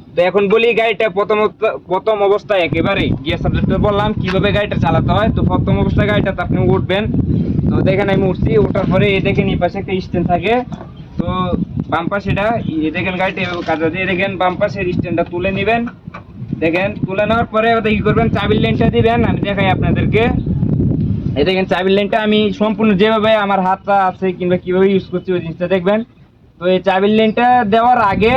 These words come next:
এখন তো চাবির লাইনটা এই মিটারে শো করছে। তো মনে করেন এখন এটা টিপ দিয়ে নিবেন, এটা হচ্ছে অকটেনের। তো টিপ দেওয়ার পরে এটা মশা দিবেন, একটি মশা দেওয়ার পরে দেখেন মিটার শো করছে। তো এখন গাড়িটা স্টার্ট নেবেন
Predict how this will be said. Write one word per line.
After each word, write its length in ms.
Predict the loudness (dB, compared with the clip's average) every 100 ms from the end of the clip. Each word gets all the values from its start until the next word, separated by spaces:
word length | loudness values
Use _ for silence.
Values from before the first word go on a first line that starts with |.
| 2 2 0 -2 -2
এখন 120 | 0 0
তো 40 | 2
চাবির 180 | 2 2
লাইনটা 200 | 2 2 2
এই 40 | 2 2
মিটারে 240 | 2 2 2
শো 60 | 2
করছে। 260 | 2 2 2 2 2 0 0 -2
তো 60 | 0
মনে 140 | 2 2
করেন 240 | 2 2 2 0 2
এখন 220 | 2 2 2 2
এটা 140 | 0 0 0
টিপ 140 | 2 4
দিয়ে 120 | 4 2
নিবেন, 220 | 2 0 -2 -4 -2 0 0 0 0 0 0 0 0 0 0
এটা 120 | 0 0
হচ্ছে 180 | 2 2 0
অকটেনের। 400 | -2 0 0 0 0
তো 40 | 0 2
টিপ 120 | 2
দেওয়ার 160 | 2 2
পরে 180 | 2 2 2 0 0 -2 -2 -2
এটা 120 | 2 0
মশা 220 | 0 0 2
দিবেন, 240 | 4 2 0 -2 -6 -4 0 0 0 -2 -2 0 0
একটি 140 | 2 0
মশা 160 | 0 0
দেওয়ার 140 | 2
পরে 100 | 2 2
দেখেন 160 | 2 2
মিটার 200 | 0 0
শো 60 | 0
করছে। 240 | 2 2 2 0 -4 -12 -8 -6 0
তো 60 | 0 2
এখন 200 | 0 0 2
গাড়িটা 340 | 0 0 0 0 0 0 -4 -4 -2 0
স্টার্ট 220 | 0 2
নেবেন 160 | 2